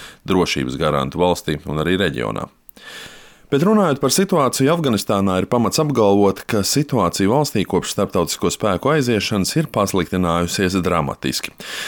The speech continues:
Augusta sākumā publiskotā bijušo diplomātu un ierēģņu ziņojumā konstatēts, ka pēdējo mēnešu laikā strauji ir palielinājies bijušo afgāņu militāru personu un tiesību grupu dalībnieku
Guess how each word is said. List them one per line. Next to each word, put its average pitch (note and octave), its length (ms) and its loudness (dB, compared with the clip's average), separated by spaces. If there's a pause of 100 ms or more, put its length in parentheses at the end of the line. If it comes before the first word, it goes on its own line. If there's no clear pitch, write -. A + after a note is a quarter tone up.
(160)
Augusta E2 400 0
sākumā G#2+ 480 0
publiskotā F2 640 0
bijušo E2 480 0
diplomātu E2+ 560 0
un F2+ 80 2
ierēģņu D#2+ 480 0
ziņojumā G2 480 2
konstatēts, F#2+ 560 0
ka E2+ 160 -4
pēdējo A#2+ 400 0
mēnešu G#2 320 0
laikā A2 320 0 (320)
strauji C3 480 2
ir - 160 -2
palielinājies C2+ 800 0
bijušo E2 320 0
afgāņu E2 400 0
militāru F#2+ 400 0
personu E2+ 480 0
un G2+ 80 -10
tiesību D2+ 480 -2
grupu E2+ 320 -2
dalībnieku E2 560 0